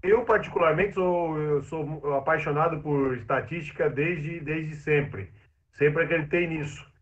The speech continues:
E nós, nós, nós, eu e China somos da época que nós pegávamos o, a folhinha A quatro e anotávamos todas as ações, depois só somávamos todos os pontos pra ver o que dava,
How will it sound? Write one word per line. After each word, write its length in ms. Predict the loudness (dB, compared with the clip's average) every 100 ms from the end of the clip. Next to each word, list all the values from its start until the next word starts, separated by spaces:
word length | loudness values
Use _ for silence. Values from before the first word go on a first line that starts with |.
| _ _ _ _ -6
E 840 | -2 -2 -2 0 2 2 0 -6 -16 _ 0
nós, 260 | 2 2 0 -4 -2 2
nós, 220 | 2 4 2
nós, 260 | 2 2 2
eu 200 | 2 2
e 60 |
China 420 | 0 2 4 2
somos 340 | 0 -4 -4 0
da 120 | 4
época 360 | 4 4 0 0
que 80 | -2
nós 160 | -2 -2
pegávamos 560 | 0 4 4 4 -4 4
o, 360 | 6 6 4
a 80 | 0 2
folhinha 480 | 2 2 -2 -2 0
A 680 | 2 2 0 -2 -6 -8 -2
quatro 500 | 4 4 2 -8 -10 -14 -20 _ _ -4
e 40 |
anotávamos 680 | 2 4 4 6 4 2 -2
todas 300 | -2 -2 0
as 240 | 4 4 4
ações, 260 | 0 0
depois 320 | 0 -2 -2 -2
só 160 | -6
somávamos 600 | -2 2 4 2 0 -4
todos 260 | -4 -6 -6
os 120 | -6
pontos 280 | -2 -2 0
pra 100 | -2
ver 120 | -2
o 40 | -4
que 120 | 2
dava, 420 | 4 2 0